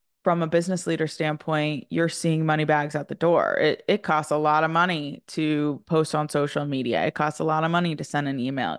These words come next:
It costs X, Y, and Z. And, you know, I know from the business leader standpoint, you're like, "Well, I'm not seeing a lot of return back. And what are you doing? This is just costing so much. And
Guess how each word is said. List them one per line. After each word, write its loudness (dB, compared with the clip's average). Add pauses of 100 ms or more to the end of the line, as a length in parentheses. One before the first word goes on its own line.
It -4
costs -4 (280)
X, -4
Y, 2
and 0
Z. -4
And, 0 (680)
you 0
know, 2
I 4
know 2
from -4
the -6
business -2
leader 0
standpoint, 0 (400)
you're 2
like, -2
"Well, 2
I'm 2
not 2
seeing -4
a 2
lot 4
of -6
return -2
back. -6
And 0 (500)
what 4
are 4
you 2
doing? 2
This 0
is -10
just -8
costing -4
so 0
much. -2
And -8